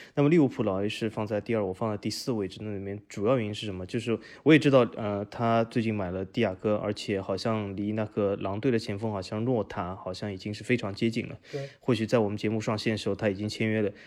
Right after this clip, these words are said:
Speaker 1: 但是无论这两笔签约是不是怎样，我都认为利物，利物浦大规模拉垮的可能性非常的高。因为为什么呢？利物浦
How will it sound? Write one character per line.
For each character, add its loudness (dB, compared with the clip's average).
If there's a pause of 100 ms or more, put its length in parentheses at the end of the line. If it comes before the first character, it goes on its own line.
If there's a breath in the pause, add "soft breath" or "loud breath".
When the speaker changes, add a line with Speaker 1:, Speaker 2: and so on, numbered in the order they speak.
Speaker 1:
但 6
是 10
无 6
论 4
这 6
两 4
笔 -2
签 -2
约 2
是 -4
不 -4
是 -4
怎 -4
样， -2
我 -2
都 2
认 0
为 -2
利 -6
物， -4
利 -2
物 -2
浦 -6
大 0
规 0
模 -2
拉 0
垮 -4
的 -8
可 -8
能 -6
性 -8
非 -6
常 -8
的 -8
高。 -2 (400 loud breath)
因 4
为 6
为 6
什 0
么 -4
呢？ 0
利 2
物 4
浦 -2